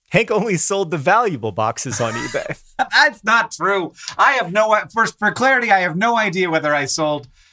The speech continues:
Speaker 2: your boxes on eBay. I barely know whether or not I sold your baseball cards. I only believe that because I've been told.
Speaker 1: <laughs>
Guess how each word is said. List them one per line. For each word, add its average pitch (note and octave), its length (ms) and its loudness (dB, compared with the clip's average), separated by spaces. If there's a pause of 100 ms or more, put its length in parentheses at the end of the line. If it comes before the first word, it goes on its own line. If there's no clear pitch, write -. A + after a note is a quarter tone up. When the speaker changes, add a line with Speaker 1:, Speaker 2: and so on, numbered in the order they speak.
(160)
Speaker 2:
your D#3 380 0
boxes D#3 480 0
on D#3 140 0
eBay. F3 160 -4 (280)
I F3 260 0 (120)
barely A#3 720 0
know G#3 240 2
whether G#3+ 260 2
or A3 140 0
not G#3+ 180 2
I G#3+ 60 2
sold A#3+ 260 -4
your B3 100 -4
baseball A3+ 380 0
cards. D3 400 -2
I C4+ 140 4
only C4 220 -4
believe A#3 320 -6
that A3+ 120 2
because F#3+ 240 -6
I've F3 140 -2
been E3 100 -6
told. G3 500 -2
Speaker 1:
<laughs> - 60 -20